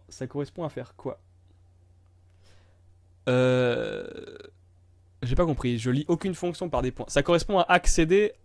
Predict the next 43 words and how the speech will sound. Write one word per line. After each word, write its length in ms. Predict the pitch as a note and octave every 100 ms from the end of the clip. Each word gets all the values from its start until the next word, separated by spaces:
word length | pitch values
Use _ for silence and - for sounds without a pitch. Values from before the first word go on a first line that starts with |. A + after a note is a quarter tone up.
| _
à, 220 | C#3+ C#3
au 80 | C#3+
retour 300 | D#3 D#3 G3
de 80 | E3+
la 80 | D#3+
fonction, 340 | D3+ - C3
si 60 | -
tu 80 |
veux. 100 | A#2+ - _ - - _ _ _ _ _
Par 120 | C3+
exemple, 100 | D#3
regarde, 220 | D#3 B2 A#2
je 60 |
crée 200 | - E3
un... 400 | D#3+ C#3 B2+ B2+ - _ - - - -
Je 100 | -
crée 120 | -
un, 580 | F#3 F3 D#3 D3 C#3 C3
je 80 | C3
crée 140 | -
un 100 | G3
string, 400 | F3 - F3+ F#3
euh, 480 | C#3 B2+ B2 A#2+ A#2 A#2 - - -
Toto, 440 | C#3+ - F3+ - - -
qui 120 | D3+
va 100 | D3+
contenir 600 | D3+ D3 - D#3+ C#3+ A2+ - - - - - - -
Toto. 380 | C3+ C3 D#3 G3+ - - - - - - - - - - - - - - - G2
Si 220 | - D3
j'ai 80 | D3+
envie 200 | E3+ G#3
de 100 | F3+ D3+
récupérer 680 | D3+ - - E3+ E3 F3 F3 -
la 560 | C3+ C3 B2+ B2+ B2 B2
taille 340 | - F#3+ F#3
de 120 | C#3+
Toto, 320 | C3 C3 F3+
je 60 | A#3
vais 40 |
faire 200 | C#3 B2+
toto 340 | - D3 F3 G3+
point 340 | - E3+ F#3
length. 600 | D#3 D#3+ D3 B2 - -